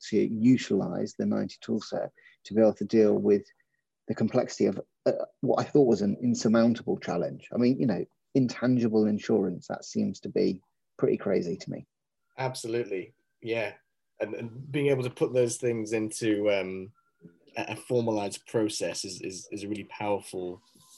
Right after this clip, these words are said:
Speaker 2: um, thing to be able to do, as well as this is also, um, this is just helping us practice to use the, using the word specificity as well, which is, is handy in
Speaker 1: <laughs>
Speaker 2: the rest of life.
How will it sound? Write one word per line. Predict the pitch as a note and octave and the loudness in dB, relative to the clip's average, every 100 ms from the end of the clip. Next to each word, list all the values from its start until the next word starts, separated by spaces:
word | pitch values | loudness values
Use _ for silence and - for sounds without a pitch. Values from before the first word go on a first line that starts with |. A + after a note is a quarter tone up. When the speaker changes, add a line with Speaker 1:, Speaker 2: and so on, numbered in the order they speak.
| - - | -20 -14
Speaker 2:
um, | F2+ F2 E2+ - - | -10 -10 -12 -14 -10
thing | G#2 F#2+ | -10 -8
to | |
be | F2+ | -6
able | F2+ F2 | -6 -6
to | - | -8
do, | F2+ F#2 F2+ - - - - | -4 -2 -4 -8 -16 -10 -4
as | B2+ | 2
well | D#3 E3 | 6 8
as | D#3+ | 6
this | C3+ C3+ | 2 -4
is | B2+ | -2
also, | C3+ C3 A#2+ A2 G#2+ | -2 0 0 2 2
um, | G2+ G2+ G2 - _ _ _ _ _ _ _ _ _ | 2 -2 -12 -18 _ _ _ _ _ _ _ _ _
this | - | -12
is | G#2 | -8
just | G#2 | -4
helping | G#2+ G#2+ F#2+ | -4 -2 -8
us | |
practice | - - - - | -8 -10 -10 -14
to | - | -10
use | G#2 G#2+ F#2+ | -2 -2 -2
the, | G2 G2 | -10 -6
using | A2 G#2+ G2+ | -2 -2 -4
the | |
word | G2 G2+ F#2 | -2 -2 -2
specificity | - G#2+ G#2 G#2+ C3+ B2 - E2+ | -8 -8 -8 -8 -8 -8 -8 -8
as | F#2 | -4
well, | G#2 F#2 | -2 -2
which | E2+ - | -4 -8
is, | E2+ D#2+ - | -10 -10 -10
is | - G3+ | -4 -4
handy | - F3+ - - | 0 -2 -2 -2
in | C3+ - | -4 -6
Speaker 1:
<laughs> | |
Speaker 2:
the | C#3 G2+ G#2 | -8 -8 -12
rest | G#2+ - | -14 -12
of | E2+ | -6
life. | F2 E2 | -4 -4